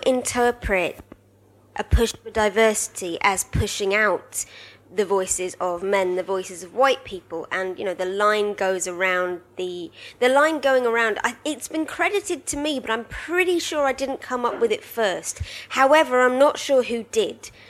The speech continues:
So, if anybody knows, let me know. But the line is, um, "When you've been used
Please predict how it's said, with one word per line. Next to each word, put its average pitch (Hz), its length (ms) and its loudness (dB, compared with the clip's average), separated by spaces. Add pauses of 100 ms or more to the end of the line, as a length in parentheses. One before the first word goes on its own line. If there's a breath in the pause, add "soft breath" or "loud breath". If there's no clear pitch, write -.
(160 loud breath)
So, 185 560 0 (200 soft breath)
if 196 140 -6
anybody 196 300 -4
knows, 277 480 -2
let - 160 -10
me 196 80 -2
know. 202 280 0
But 190 160 -2
the 214 80 0
line 220 280 2
is, 202 240 -2
um, 202 260 0 (200 loud breath)
"When 226 140 4
you've 233 120 0
been 220 180 0
used 247 460 -2